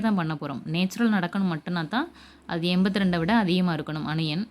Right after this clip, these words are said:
இதுக்கு வந்து அப்படி கிடையாது. நெக்ஸ்ட் வந்து பார்த்தோம் அப்படின்னா, செ-, இயற்கை கதிரியக்கத்தை வந்து நம்மளால கட்டுப்படுத்தவே முடியாது. ஏன்னா அது ஆட்டோமேட்டிக்கா நடந்துக்கிட்டே தான் இருக்கும். So, இயற்கை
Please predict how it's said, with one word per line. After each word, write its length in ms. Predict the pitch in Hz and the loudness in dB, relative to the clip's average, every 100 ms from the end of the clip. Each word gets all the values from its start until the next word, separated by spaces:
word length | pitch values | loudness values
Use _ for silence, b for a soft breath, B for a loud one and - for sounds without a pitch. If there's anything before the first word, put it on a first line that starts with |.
| - | -4
இதுக்கு 200 | 196 240 208 | -2 0 2
வந்து 160 | 196 | 2
அப்படி 160 | 185 147 147 | 0 -2 -4
கிடையாது. 340 | 143 143 139 - b b b - | -2 -2 -6 -10 b b b -6
நெக்ஸ்ட் 240 | 196 196 262 | -4 -2 2
வந்து 140 | 233 220 196 | 2 2 0
பார்த்தோம் 260 | 170 190 | 0 0
அப்படின்னா, 320 | 170 156 156 214 294 - | -2 -2 -2 0 -2 -4
செ-, 120 | 220 214 | 0 4
இயற்கை 300 | 240 269 269 | 4 4 0
கதிரியக்கத்தை 460 | 196 185 214 185 170 | 0 0 0 0 -2
வந்து 140 | 165 226 | 0 2
நம்மளால 260 | 185 190 214 | 2 0 -2
கட்டுப்படுத்தவே 560 | 190 - 247 208 196 202 185 | -2 -2 -2 -2 0 2 4
முடியாது. 260 | 170 156 175 | 2 2 2
ஏன்னா 160 | 220 247 | 2 4
அது 80 | 190 180 | 2 2
ஆட்டோமேட்டிக்கா 480 | 214 233 233 240 202 | 4 4 4 4 2
நடந்துக்கிட்டே 380 | 170 202 190 202 | 2 2 0 0
தான் 100 | 190 147 | 0 -2
இருக்கும். 220 | 147 135 B B B B - | -6 -12 B B B B -2
So, 60 | 185 | 2
இயற்கை 300 | 185 208 247 | 4 4 2